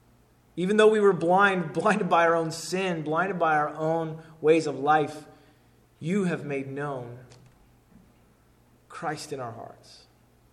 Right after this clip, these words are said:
And we thank you, God, and we pray that, uh, you would help us to, to be persistent, that you would help us to personally gaze upon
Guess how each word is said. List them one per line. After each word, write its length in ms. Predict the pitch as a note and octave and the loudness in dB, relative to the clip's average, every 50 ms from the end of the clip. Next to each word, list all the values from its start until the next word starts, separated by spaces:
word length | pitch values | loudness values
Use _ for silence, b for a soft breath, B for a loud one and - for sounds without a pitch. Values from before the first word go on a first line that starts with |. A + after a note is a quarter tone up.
| _ _ | _ _
And 100 | - D#3 | -8 -8
we 60 | E3+ D#3 | -6 -4
thank 340 | E3+ E3 D#3+ D#3+ D#3 - | -4 -6 -6 -6 -8 -14
you, 80 | - - - - - _ _ _ _ _ _ _ _ _ _ - - _ - | -18 -20 -20 -20 -20 _ _ _ _ _ _ _ _ _ _ -20 -20 _ -6
God, 140 | - D3 D#3 | -4 -2 -2
and 80 | D3+ | -2
we 100 | D#3+ D#3+ | -4 -6
pray 460 | D#3 - - D#3+ D#3+ D3+ D3+ D#3 D#3 D3 | -8 -8 -4 -2 0 0 0 0 0 -2
that, 280 | C3+ C3 B2 A#2 B B B B B B B B B - | -2 -4 -4 -6 B B B B B B B B B -12
uh, 220 | A#2+ A#2+ A#2+ A#2 A#2+ | -10 -8 -8 -8 -6
you 100 | C3 E3 | -4 -4
would 100 | G3 F#3+ | -2 -2
help 320 | - D3+ F3 G3 G#3 - - | 0 2 2 2 2 0 -2
us 220 | D#3 C3 - - - - | -2 -2 -4 -6 -10 -12
to, 200 | D3+ C#3 C3+ C3 C3 B2+ - | -10 -10 -10 -10 -12 -16 -18
to 160 | - - C#3+ C3 | -18 -16 -16 -14
be 180 | A#2+ D3 D#3+ | -12 -12 -12
persistent, 680 | D#3 - D#3 D3 - - - D#3 D3+ - - D3 B2+ - | -12 -12 -12 -12 -8 -8 -6 -6 -8 -8 -10 -12 -14 -12
that 80 | - | -12
you 80 | C#3 D3 | -10 -10
would 100 | D3+ C3+ | -8 -6
help 220 | - D3+ D#3+ D#3+ D#3+ | -4 -4 -4 -4 -6
us 120 | C3+ - | -8 -10
to 100 | - C#3 | -10 -14
personally 560 | B2+ - - - D3+ D3 D3 D3+ D3+ C#3+ C#3+ | -16 -12 -8 -8 -8 -8 -8 -10 -10 -10 -10
gaze 320 | C#3 C#3 C3+ C3 C3+ C3+ D3+ | -10 -8 -6 -6 -6 -6 -10
upon 440 | D3+ - - C#3 C3 B2+ B2+ B2+ | -12 -10 -10 -10 -8 -8 -10 -12